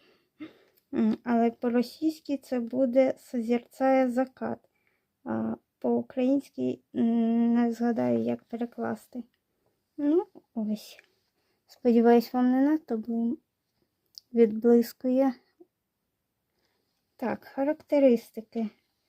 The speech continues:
Е, вишиваю на канві Zweigart Aida шістнадцятий каунт, ниточками Анхор, тут п'ятдесят кольорів,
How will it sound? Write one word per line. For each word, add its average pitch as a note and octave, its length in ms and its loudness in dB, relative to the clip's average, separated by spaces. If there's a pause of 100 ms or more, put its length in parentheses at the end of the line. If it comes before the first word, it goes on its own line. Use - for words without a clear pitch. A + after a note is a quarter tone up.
(500)
Е, A3 460 0 (1600)
вишиваю C4 760 2
на A#3+ 140 2
канві B3 600 0
Zweigart A#3+ 840 0
Aida B3 640 0
шістнадцятий B3 920 -8
каунт, F#4 560 -2 (540)
ниточками A#3 840 0
Анхор, A#3+ 760 -2 (520)
тут - 300 -12
п'ятдесят A#3+ 640 0
кольорів, G#3+ 840 -2